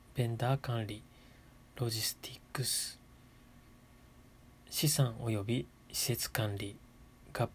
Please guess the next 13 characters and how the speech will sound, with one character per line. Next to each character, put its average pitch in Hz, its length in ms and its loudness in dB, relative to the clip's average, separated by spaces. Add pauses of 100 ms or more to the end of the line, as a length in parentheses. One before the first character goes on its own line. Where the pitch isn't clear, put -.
併 151 260 8
及 135 220 4
び 139 240 4 (340)
買 117 180 4
収 - 260 2
の 135 160 6
実 110 300 0
現、 107 200 0 (800)
ビ 127 100 0
ジ 120 120 2
ネ 107 100 0
ス - 160 0
の 147 240 6